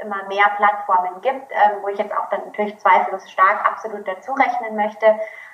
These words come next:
ähm, wo man auch die Möglichkeit hat, eben authentische Gespräche zu hören, authentische Bilder zu sehen und, ähm, tatsächlich auch mal mitzubekommen,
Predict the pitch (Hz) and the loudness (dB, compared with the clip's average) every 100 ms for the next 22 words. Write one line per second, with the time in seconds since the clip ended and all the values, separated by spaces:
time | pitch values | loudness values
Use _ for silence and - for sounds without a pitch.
0 | - 208 202 208 - 202 202 208 208 202 | -2 0 0 -4 -6 -4 2 2 2 0
1 | 208 220 226 220 214 208 196 185 190 196 | 0 0 -4 -2 0 0 -2 -4 -10 -4
2 | - 202 202 208 214 214 220 208 202 - | 0 0 2 0 2 -2 -4 -4 -6 -8
3 | 190 190 196 202 208 - 196 185 196 202 | 2 4 4 0 -8 -6 -6 0 4 4
4 | - - 202 196 202 202 196 190 196 - | 4 2 0 0 -4 -8 -6 -6 0 2
5 | - - 185 180 180 180 - - - - | 0 -2 -12 -10 -8 -8 -10 -14 -16 -10
6 | - 196 185 - 175 - - 180 185 190 | -4 -2 2 2 2 -4 2 2 4 0
7 | 208 - 180 180 185 175 180 185 180 - | 0 2 4 4 2 2 4 4 2 -6
8 | - 214 214 - - - - 190 185 185 | -6 -6 -6 -10 -14 -12 -8 -4 -4 -4
9 | 190 | -8